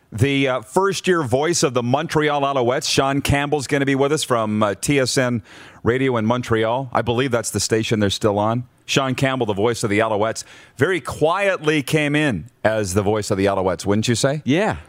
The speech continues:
Speaker 1: Replacing the great Rick Moffat. Uh, so we're gonna talk some Alouettes football, probably a little Montreal Canadiens. The Quebecers watching will know Sean Campbell's name very well. He's been on that station for a long time. And the, uh, newest color commentator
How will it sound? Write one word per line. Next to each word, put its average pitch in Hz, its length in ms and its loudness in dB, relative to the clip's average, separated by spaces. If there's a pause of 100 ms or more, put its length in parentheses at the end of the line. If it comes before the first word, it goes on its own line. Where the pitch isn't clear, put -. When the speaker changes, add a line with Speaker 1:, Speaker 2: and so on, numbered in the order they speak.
(140)
Speaker 1:
Replacing 110 540 0
the 104 80 2
great 113 240 0
Rick 113 260 -2
Moffat. 110 520 -2
Uh, 104 180 2
so 113 160 -4
we're 110 60 4
gonna 107 140 0
talk 110 220 0
some 113 140 0
Alouettes 247 380 0
football, 190 680 0 (180)
probably 160 240 0
a 147 40 0
little 135 260 0
Montreal 139 440 0
Canadiens. 120 680 -2 (460)
The 101 180 2
Quebecers 139 540 0
watching 123 460 2
will 113 160 2
know 110 340 0
Sean 117 280 -2
Campbell's 101 380 0
name 101 280 2 (260)
very 110 320 0
well. 101 240 2
He's 95 160 0
been 104 140 0
on 98 100 0
that 92 140 0
station 92 360 0
for 90 120 -2
a 87 40 4
long 92 240 0
time. 113 360 -2 (640)
And 151 300 -2
the, 147 280 2
uh, 131 280 0 (340)
newest 139 560 0
color 151 260 0
commentator 139 840 -2